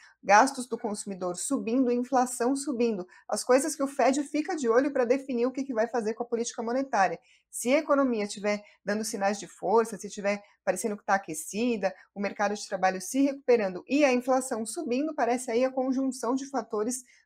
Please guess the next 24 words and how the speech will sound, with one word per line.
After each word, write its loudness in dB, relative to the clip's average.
pra 8
subir -4
os 0
juros. -4
É -8
por -4
isso -4
que -8
o -4
mercado -6
fica -4
de -6
olho 0
tão 2
de -2
perto 0
nesses -4
dados. 0
Mas, -2
claro, 2
vale -2
a -2
gente -8
lembrar, 2